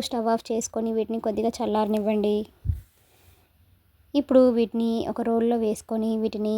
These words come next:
మెత్తటి పౌడర్ లాగా దంచుకోండి. మీకు రోల్లో వేసుకోవడం ఇబ్బందిగా అనిపిస్తే వీటిని మిక్సీ జార్లో వేసుకొని కూడా మెత్తటి పౌడర్ లాగా గ్రైండ్ చేసుకొని తీసుకోవచ్చండి. చూడండి, మనకి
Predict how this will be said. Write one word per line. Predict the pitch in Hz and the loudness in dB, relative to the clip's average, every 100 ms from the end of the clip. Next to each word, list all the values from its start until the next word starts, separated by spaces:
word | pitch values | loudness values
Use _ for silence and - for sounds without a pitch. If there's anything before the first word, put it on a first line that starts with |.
| 220 | -2
మెత్తటి | 220 226 214 | -2 -4 -4
పౌడర్ | 220 220 214 214 | 0 0 2 0
లాగా | 208 208 214 220 220 220 | 2 0 0 -2 -6 -4
దంచుకోండి. | 214 214 - 226 208 208 208 214 - _ _ _ _ _ 254 | -2 -2 -4 -4 0 0 0 -2 -8 _ _ _ _ _ -2
మీకు | 262 - 247 240 233 - _ _ - - - | 0 2 4 4 2 -4 _ _ -20 -20 -4
రోల్లో | 240 240 254 240 | 2 2 4 2
వేసుకోవడం | 233 - 233 233 226 220 | 0 -2 -4 -2 -2 -2
ఇబ్బందిగా | 208 220 226 | -2 -2 -2
అనిపిస్తే | 226 220 214 - - 220 220 | -2 -2 -4 -6 -2 0 0
వీటిని | 233 226 220 220 | 0 0 0 0
మిక్సీ | 220 226 - 240 | 0 -2 0 2
జార్లో | 233 226 | 4 2
వేసుకొని | 220 214 - 220 220 | 2 0 -2 -4 -4
కూడా | 214 208 220 226 - - - - - | -2 -2 -2 -4 -8 -18 -20 -14 -2
మెత్తటి | 226 277 254 | 0 0 2
పౌడర్ | 254 240 233 220 | 4 4 2 0
లాగా | 220 226 | 0 -2
గ్రైండ్ | 214 214 214 | -2 -2 -4
చేసుకొని | 226 - - 226 220 | -4 -6 -6 -6 -4
తీసుకోవచ్చండి. | 208 - 220 214 - 220 214 214 - - - - - - - - _ _ _ _ _ _ _ _ _ _ _ _ _ _ _ - | -6 -4 -4 -4 -4 -2 2 2 0 -6 -14 -12 -10 -12 -20 -20 _ _ _ _ _ _ _ _ _ _ _ _ _ _ _ 0
చూడండి, | 247 240 233 | 4 6 6
మనకి | 233 226 220 | 4 0 0